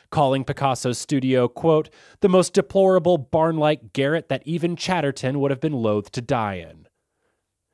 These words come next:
Despite this social sniping, Chaplin tactfully avoided commenting on the situation in the United States,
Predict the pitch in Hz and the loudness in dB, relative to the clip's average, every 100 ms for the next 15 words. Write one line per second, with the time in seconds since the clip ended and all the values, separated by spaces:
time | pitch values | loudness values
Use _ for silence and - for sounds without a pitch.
0 | _ _ - 170 - 285 285 180 - - | _ _ -6 -4 0 0 0 -4 -4 -2
1 | 196 175 123 - - 104 95 90 117 156 | 0 0 -4 -6 -6 -6 -8 -12 -14 -8
2 | 220 233 233 220 190 - 233 - - 233 | -4 -4 -2 -4 -6 -8 -8 -8 -8 -6
3 | 226 151 139 120 160 196 160 - 143 151 | -6 -6 -8 -4 -2 -2 -2 -8 -8 -6
4 | 170 160 170 165 123 135 143 - 123 - | -6 -6 -8 -8 -6 -6 -6 -6 -8 -4
5 | 117 113 - 123 107 110 107 98 98 - | -4 -4 -4 -6 -6 -6 -4 -6 -8 -8
6 | - 104 90 - | -6 -6 -6 -12